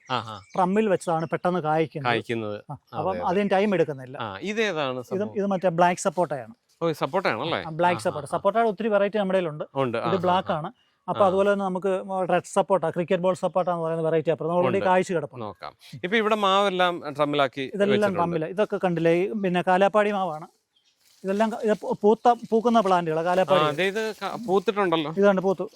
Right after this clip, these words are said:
Speaker 2: ഇത് all season ആണ് കാലാപ്പാടി. ഇത് കണ്ടോ? എല്ലാം കംപ്ലീറ്റ് പൂത്തിട്ടുണ്ട്. ഇത് കണ്ടോ?
Speaker 1: ദേ ഇവിടെ എല്ലാം
Speaker 2: പൂത്ത, പൂത്ത മാവുകളാണ് ഇതിനകത്തിരിക്കുന്നത്.
Speaker 1: ഇവിടെ എല്ലാം പൂവായിട്ടുണ്ട്.
Speaker 2: ആ, അപ്പൊ ഇത് തന്നെ നമുക്ക് already കവറിൽ നല്ല പ്ലാന്റ് ഹെൽത്തി നിൽപ്പുണ്ട്.
Speaker 1: ആ, ഉണ്ട്.
Speaker 2: അത് ആ
Speaker 1: അത്
Speaker 2: ഡ്രമ്മിൽ അങ്ങ് സെറ്റ്
Speaker 1: അതും
Speaker 2: ചെയ്യാം.
Speaker 1: കൊടുക്കാം. ഇനി ഇത് വേണമെന്നുണ്ടെങ്കിൽ ഇതും
Speaker 2: ഇത്
Speaker 1: കൊടുക്കാം.
Speaker 2: വേണം നമുക്ക് ഡ്രമ്മോടെ കൊടുക്കാൻ പറ്റും. വലിയ
Speaker 1: കൊടുക്കാൻ
Speaker 2: പ്ലാന്റ്.
Speaker 1: പറ്റും.
Speaker 2: ഇത്
Speaker 1: ആ.
Speaker 2: കണ്ടില്ലേ?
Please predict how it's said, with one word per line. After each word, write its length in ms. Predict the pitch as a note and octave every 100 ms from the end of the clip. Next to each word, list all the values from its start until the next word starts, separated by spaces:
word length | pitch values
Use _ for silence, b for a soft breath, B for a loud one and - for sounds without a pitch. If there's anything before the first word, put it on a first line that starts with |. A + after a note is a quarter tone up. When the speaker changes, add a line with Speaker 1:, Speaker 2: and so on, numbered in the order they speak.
| -
Speaker 2:
ഇത് 80 | A3
all 260 | A3+ G#3
season 320 | G#3+ A#3 G#3+
ആണ് 160 | E3 D#3+
കാലാപ്പാടി. 460 | E3+ E3+ D#3+ D#3 C3
ഇത് 300 | - G3 D#3
കണ്ടോ? 140 | B2+
എല്ലാം 260 | E3+ F#3+ G3+
കംപ്ലീറ്റ് 400 | F3+ F3+ G3 F3
പൂത്തിട്ടുണ്ട്. 500 | E3+ E3+ D3+ C3+ D3+
ഇത് 80 | D#3+
കണ്ടോ? 200 | C3 C3+ _ _ _ _ _ _ _
Speaker 1:
ദേ 80 | D3
ഇവിടെ 180 | D3+ E3+
എല്ലാം 280 | E3 F3 F3+
Speaker 2:
പൂത്ത, 120 | - _ _ _ -
പൂത്ത 180 | F#3 F#3
മാവുകളാണ് 480 | E3+ D#3 D#3 C#3+ D#3
ഇതിനകത്തിരിക്കുന്നത്. 520 | D3+ D3+ C3+ C3 - -
Speaker 1:
ഇവിടെ 180 | C#3 D3
എല്ലാം 280 | D#3 D#3+ F3
പൂവായിട്ടുണ്ട്. 580 | D3+ C3 A2+ G2 F#2 E2+ F#3+
Speaker 2:
ആ, 40 | D3 - _ -
അപ്പൊ 120 | F3+
ഇത് 240 | G3+ A#3 A#3
തന്നെ 200 | A3+ A#3+
നമുക്ക് 240 | A3+ A3
already 440 | G#3+ A3+ A3+ A#3 - _ _ F#3+
കവറിൽ 400 | F#3+ A3 A#3 A#3
നല്ല 320 | G3+ G3+ A3+
പ്ലാന്റ് 300 | G#3+ G3 G3
ഹെൽത്തി 300 | F#3+ F#3 G#3+
നിൽപ്പുണ്ട്. 380 | F3+ - C3 A2+
Speaker 1:
ആ, 60 | C#3+
ഉണ്ട്. 200 | A#2 G2+
Speaker 2:
അത് 100 | B2
ആ 140 | A#2
Speaker 1:
അത് 80 | A#2
Speaker 2:
ഡ്രമ്മിൽ 240 | A3 A#3
അങ്ങ് 120 | G#3+
സെറ്റ് 220 | F#3+ E3 G3
Speaker 1:
അതും 40 |
Speaker 2:
ചെയ്യാം. 160 | C3 A#2
Speaker 1:
കൊടുക്കാം. 320 | G2+ G2 F#2
ഇനി 120 | F3
ഇത് 200 | G3+ F3
വേണമെന്നുണ്ടെങ്കിൽ 540 | A3+ G#3+ G#3+ A3+ A3 G#3+
ഇതും 100 | G#3
Speaker 2:
ഇത് 60 |
Speaker 1:
കൊടുക്കാം. 300 | A3 A#3+ A#3+
Speaker 2:
വേണം 60 | B3
നമുക്ക് 460 | A#3+ A#3+ B3 A#3 G#3+
ഡ്രമ്മോടെ 340 | G#3+ A3+ A#3
കൊടുക്കാൻ 320 | G#3 F#3 G3
പറ്റും. 140 | E3+ F#3
വലിയ 80 | D3+
Speaker 1:
കൊടുക്കാൻ 220 | A3+ G#3+
Speaker 2:
പ്ലാന്റ്. 220 | D#3+ D3+
Speaker 1:
പറ്റും. 340 | - _ C3+
Speaker 2:
ഇത് 100 | G3
Speaker 1:
ആ. 40 | F#3
Speaker 2:
കണ്ടില്ലേ? 340 | E2 D#2+ F2+